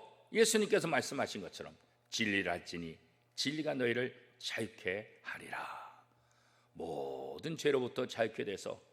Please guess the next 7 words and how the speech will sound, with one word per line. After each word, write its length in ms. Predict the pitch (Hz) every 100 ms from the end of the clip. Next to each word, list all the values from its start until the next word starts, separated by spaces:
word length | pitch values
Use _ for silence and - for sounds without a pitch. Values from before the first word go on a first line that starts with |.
| _ _ _ -
정말 360 | - 175 190
마음껏 420 | 185 156 214 214 220
하나님을 400 | 170 214 214 202
찬양하고 560 | - 190 165 127 107 98 - - -
하나님께 480 | - 127 113 98 110
영광 380 | 104 190 214 160
돌리는 380 | 139 139 185